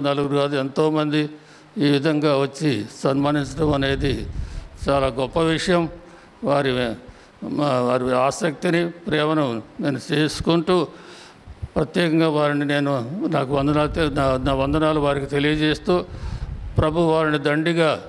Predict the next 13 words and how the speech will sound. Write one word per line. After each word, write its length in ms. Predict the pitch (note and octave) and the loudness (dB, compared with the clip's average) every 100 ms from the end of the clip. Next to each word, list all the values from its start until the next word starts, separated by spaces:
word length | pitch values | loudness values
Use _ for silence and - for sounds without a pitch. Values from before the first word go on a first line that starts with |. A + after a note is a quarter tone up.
| - F3 | -10 -4
దీవించాలని, 800 | C3+ D3+ D#3+ D#3 E3 D#3+ D#3 D#3+ E3 D#3+ - - - - | 2 4 4 2 2 2 4 2 0 -4 -16 -20 -12 -4
అన్ని 220 | C#3+ D#3 | 0 2
విధముల 380 | D#3+ D#3 D#3 D#3 C#3+ | 2 2 2 2 0
కాచి 280 | D#3 D3+ - - | 0 -2 -2 0
కాపాడాలని, 760 | D#3 D3+ D#3+ D#3 D#3 D3+ D#3 D#3+ D#3 - - - | 0 2 2 2 2 2 0 -2 -6 -18 -20 -4
మంచి 340 | C#3+ D3+ C#3+ D#3+ | 0 0 0 2
ఆరోగ్యాన్ని, 840 | C#3+ D3+ D#3+ D3+ D#3+ D#3+ D#3+ D#3+ B2+ - - - - | 2 4 2 2 2 2 2 0 0 -4 -18 -16 -2
శాంతి 260 | D#3+ D#3 | 0 0
సమాధానాలను 720 | D#3 D3+ D#3 D#3 D3+ D3+ D3+ A#2 C3 | 0 0 0 0 0 0 -2 -2 -4
వర్ధిల్లినట్టు 480 | D#3 D3+ D#3 D3+ D#3 | -2 2 2 2 0
కూడా 220 | D3+ D3 C3+ | 0 2 0
దయచేయాలని 560 | C#3+ C#3+ D#3 D3 C#3+ | 0 0 0 0 0
కూడా 200 | C#3+ C#3 | 0 2